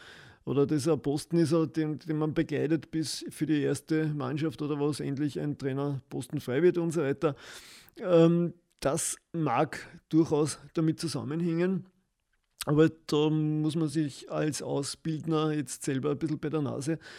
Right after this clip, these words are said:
fassen. Es gehört eigentlich im Prinzip sehr viel entschiedener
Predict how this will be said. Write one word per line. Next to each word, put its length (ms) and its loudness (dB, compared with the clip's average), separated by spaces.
fassen. 480 0
Es 200 -2
gehört 580 0
eigentlich 560 0
im 220 -4
Prinzip 540 -4
sehr 280 -4
viel 400 -4
entschiedener 840 0